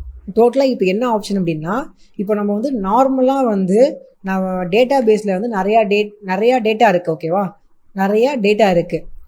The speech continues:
நம்ம வந்து சும்மா வந்து இப்படி போயிட்டு அப்டேட் அப்படின்னு ஏதாச்சும் ஒரு நேமை கொடுத்து அப்டேட் கொடுத்தோம் அப்படின்னா நம்ம டேட்டாபேஸ், நம்ம எஸ் க்யூ எல்லுக்கே வந்து எந்த டேட்டாபேஸுக்கு, எந்த டேட்டாக்கு பதிலா இதை அப்டேட் பண்ணணும் அப்படின்னு தெரியாது.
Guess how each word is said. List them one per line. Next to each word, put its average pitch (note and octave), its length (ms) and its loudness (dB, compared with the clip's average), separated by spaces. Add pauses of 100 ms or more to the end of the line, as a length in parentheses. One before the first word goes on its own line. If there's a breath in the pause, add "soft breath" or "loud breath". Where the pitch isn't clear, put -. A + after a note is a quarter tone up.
(160)
நம்ம G#3+ 120 -4 (120)
வந்து A3+ 160 -6 (120)
சும்மா C4+ 240 -2 (120)
வந்து A#3+ 200 -2
இப்படி A3 240 -2
போயிட்டு A3+ 220 0 (100)
அப்டேட் G#3 340 2
அப்படின்னு G#3+ 300 -2
ஏதாச்சும் G#3 320 0
ஒரு G3+ 120 -4
நேமை A3+ 240 -4
கொடுத்து G3 280 -2
அப்டேட் G3 300 2
கொடுத்தோம் G3 300 -4
அப்படின்னா E3+ 380 -4 (500 soft breath)
நம்ம G#3 220 2 (120)
டேட்டாபேஸ், B3 640 2
நம்ம G3 180 2 (140)
எஸ் G#3 180 0
க்யூ D4 180 0
எல்லுக்கே B3+ 300 6 (100)
வந்து F#3 260 0 (600 loud breath)
எந்த C#4 240 0 (140)
டேட்டாபேஸுக்கு, G#3 640 4 (100)
எந்த B3+ 160 -2 (120)
டேட்டாக்கு A3 460 2
பதிலா G3 280 2
இதை G3 180 2
அப்டேட் G3 320 2
பண்ணணும் F#3 320 -2
அப்படின்னு F#3+ 360 0
தெரியாது. F#3+ 340 2